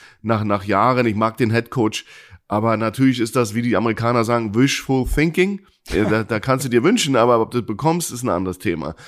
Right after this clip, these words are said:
Ähm, aber ohne, unweigerlich macht das neue Regime seit, äh, under, un-, unter Saleh machen die jetzt sehr, sehr viele Dinge richtig. Aber Top ten Offense sehe ich nicht. Die, diese Offense fällt und steht mit Zach Wilson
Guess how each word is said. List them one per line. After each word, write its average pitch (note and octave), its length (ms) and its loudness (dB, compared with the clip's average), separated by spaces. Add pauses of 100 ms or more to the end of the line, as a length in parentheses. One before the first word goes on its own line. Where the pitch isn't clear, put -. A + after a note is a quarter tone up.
(200)
Ähm, G2+ 300 0 (200)
aber A#2 300 0
ohne, C#3+ 220 4
unweigerlich B2 680 2
macht A2 300 -2
das A#2 160 -4
neue A#2 360 4
Regime A2+ 440 2
seit, G2+ 320 -2 (260)
äh, G2+ 260 2
under, A2+ 360 0
un-, G#2+ 160 -4
unter G2+ 320 -2
Saleh A2+ 420 2
machen G#2 280 0
die G#2+ 100 0
jetzt G2+ 320 0
sehr, A2 220 4
sehr G#2+ 200 0
viele G#2+ 280 0
Dinge G2+ 260 -2
richtig. F#2+ 480 -4 (460)
Aber G#2 260 2
Top A#2+ 220 -2
ten A2 220 0
Offense G2+ 400 0
sehe B2+ 180 4
ich C3+ 100 -2
nicht. C3 320 -2 (540)
Die, A2+ 100 6
diese C3+ 300 4
Offense B2+ 340 0
fällt C3 320 2
und A#2 140 0
steht B2 300 0
mit G2 140 -4
Zach A2+ 240 0
Wilson B2+ 520 0